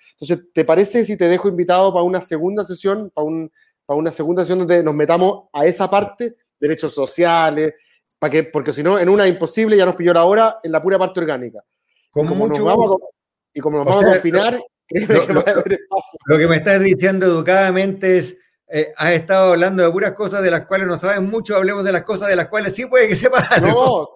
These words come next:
Speaker 1: to-, todo lo contrario. Yo
Speaker 2: No,
Speaker 1: te
Speaker 2: sí,
Speaker 1: invité, de
Speaker 2: una
Speaker 1: hecho, para
Speaker 2: broma,
Speaker 1: hablar de lo
Speaker 2: una
Speaker 1: que habl-,
Speaker 2: broma.
Speaker 1: yo, yo te, yo te invité para que habláramos de lo que hablamos ahora.
Speaker 2: No, yo sé, yo
Speaker 1: Eh,
Speaker 2: sé, yo sé.
Speaker 1: pero,
Speaker 2: No,
Speaker 1: pero,
Speaker 2: mira,
Speaker 1: pero
Speaker 2: me,
Speaker 1: me pare-,
Speaker 2: me,
Speaker 1: me
Speaker 2: ah,
Speaker 1: parece
Speaker 2: primero
Speaker 1: también
Speaker 2: encantado de hacer, primero, Cristóbal, encantado de hacer una segunda conversa y si hay paciencia, una tercera y una cuarta también. Con mucho gu-, con mucho
Speaker 1: Excelente.
Speaker 2: gusto.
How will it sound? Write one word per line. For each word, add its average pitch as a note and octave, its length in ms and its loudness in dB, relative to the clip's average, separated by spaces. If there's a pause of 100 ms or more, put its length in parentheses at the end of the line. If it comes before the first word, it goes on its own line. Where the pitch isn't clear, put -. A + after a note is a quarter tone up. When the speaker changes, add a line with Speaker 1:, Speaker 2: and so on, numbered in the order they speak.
(180)
Speaker 1:
to-, G#3+ 280 -6
todo G#3 200 0
lo G#3+ 100 -2
contrario. F3 400 -4
Yo D3+ 80 -2
Speaker 2:
No, D#3 140 2
Speaker 1:
te C#3+ 40 0
Speaker 2:
sí, D#3 80 -6
Speaker 1:
invité, D#3+ 140 0
de - 40 0
Speaker 2:
una - 0 -
Speaker 1:
hecho, C#3 140 0
para D3 80 2
Speaker 2:
broma, C#3 160 -2
Speaker 1:
hablar F3+ 60 -2
de F3+ 60 0
lo F3 60 4
Speaker 2:
una D#3 40 0
Speaker 1:
que D#3 60 0
habl-, D3+ 100 -2
Speaker 2:
broma. B2 140 -4 (200)
Speaker 1:
yo, D#3+ 100 -8 (120)
yo F3 100 -4
te, F3+ 260 -4
yo F3 80 0
te F#3 60 0
invité F3 160 2
para G3 120 2
que F3+ 40 2
habláramos F#3 320 0
de E3+ 60 0
lo D#3 40 2
que C#3+ 60 -2
hablamos F3 260 0
ahora. D3+ 380 0 (440)
Speaker 2:
No, D3 220 -2
yo C#3 140 -2
sé, B2+ 240 -6
yo A#2+ 80 -4
Speaker 1:
Eh, B2 80 -8
Speaker 2:
sé, B2+ 120 -6
yo A#2 80 -6
sé. G2+ 60 -14 (220)
Speaker 1:
pero, C#3 140 -8
Speaker 2:
No, A#2+ 60 -12
Speaker 1:
pero, F#3 140 -4
Speaker 2:
mira, D3+ 220 0
Speaker 1:
pero C3 160 0
Speaker 2:
me, C3 60 -4
Speaker 1:
me - 60 -6
pare-, C#3 200 -2 (220)
Speaker 2:
me, - 180 -20
Speaker 1:
me C#3 120 -4
Speaker 2:
ah, D3+ 60 -2
Speaker 1:
parece C#3+ 40 -6 (120)
Speaker 2:
primero A3 220 4
Speaker 1:
también F3+ 280 2
Speaker 2:
encantado F#3+ 280 -4
de A3+ 80 0
hacer, - 320 -10 (340)
primero, F#3+ 760 -2
Cristóbal, E3+ 460 -2
encantado D#3 500 -2
de F3 60 0
hacer E3+ 160 -6
una E3+ 120 -6
segunda E3 340 -6
conversa D#3+ 560 -2
y D3 160 -6
si D3 100 -6
hay D#3 60 -2
paciencia, D3 480 -6
una D3+ 100 -2
tercera D3 300 -4
y D#3 40 -4
una D3 120 -4
cuarta D3 240 -4
también. C3 400 -6
Con A#2+ 100 -10
mucho D#3+ 240 -4
gu-, D3+ 200 -2
con C#3+ 120 -8
mucho D#3 240 -2
Speaker 1:
Excelente. D3+ 80 -2
Speaker 2:
gusto. G2+ 320 -6